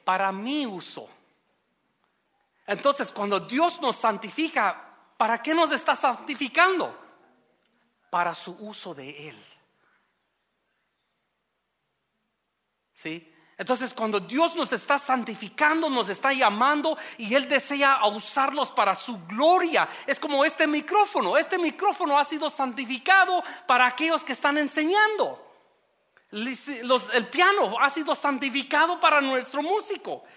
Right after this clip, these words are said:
¿Sí? Está siendo separado para usos exclusivos. Nuestras vidas, hermanos, ha sido separado, eh,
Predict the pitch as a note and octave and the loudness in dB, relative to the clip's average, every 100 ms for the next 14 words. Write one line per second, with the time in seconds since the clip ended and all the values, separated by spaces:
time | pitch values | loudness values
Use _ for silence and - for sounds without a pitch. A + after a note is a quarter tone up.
0 | - _ _ - C4+ D4 - B3 - E4 | -20 _ _ -8 -4 -4 -2 -2 2 0
1 | E4 E4+ F4+ E4 - D4 - B3+ C#4+ E4+ | 2 2 2 0 0 -2 2 4 6 4
2 | F4 - B3+ A#3+ C#4+ F4+ - C#4 C4 B3 | 2 2 4 4 2 -2 -4 -4 -4 -4
3 | - C4 A#3 F4 F4 C4+ - - - - | -8 -10 -6 -4 -2 -2 -4 -8 -20 -14
4 | A3 B3 F4 F#4 F#4 D4+ C4 D4 E4+ E4 | -6 0 2 2 2 0 0 -2 2 2
5 | E4+ B3+ A#3 C#4+ D#4+ B3+ F3+ - - - | 4 2 4 4 4 4 0 -4 -16 -6
6 | B3 D#4 - E4 E4 D4+ - C4 C4 A3+ | 0 0 0 -4 -2 -2 -2 -2 2 4
7 | C4+ D4 E4+ D#4+ A3 | 4 4 2 -2 -6